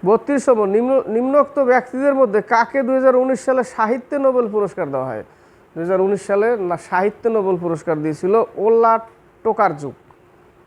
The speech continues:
ওল্লা টোকারজুক, সি নম্বর। এটা উনিশ সালের প্রশ্ন কিন্তু। তাহলে আমি just বলছি যে এই, এই অ্যাঙ্গেল থেকে প্রশ্নগুলো এসছিল কারেন্ট অ্যাফেয়ার্স।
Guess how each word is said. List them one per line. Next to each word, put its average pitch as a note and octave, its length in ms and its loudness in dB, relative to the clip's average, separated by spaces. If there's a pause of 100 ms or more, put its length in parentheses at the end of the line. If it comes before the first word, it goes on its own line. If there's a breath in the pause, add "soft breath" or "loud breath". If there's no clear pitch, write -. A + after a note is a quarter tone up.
(120)
ওল্লা F#3 240 0 (100)
টোকারজুক, F3 440 -4 (160)
সি F3+ 100 -8 (100)
নম্বর। C#3+ 280 -6
এটা - 120 -6 (160)
উনিশ C#4 240 -2
সালের B3+ 240 2
প্রশ্ন G#3+ 160 -2 (120)
কিন্তু। B2+ 220 -8 (520 loud breath)
তাহলে E3+ 220 -2
আমি G3+ 220 -2 (220)
just A#3 220 0 (120)
বলছি G#3+ 240 -2 (100)
যে C4+ 60 -2 (240)
এই, B3 100 0 (100)
এই B3+ 100 2
অ্যাঙ্গেল A3+ 360 2
থেকে B3 140 -2 (100)
প্রশ্নগুলো G3+ 480 -2 (140)
এসছিল A3 300 -4 (540 loud breath)
কারেন্ট E3 320 0
অ্যাফেয়ার্স। B2+ 400 -10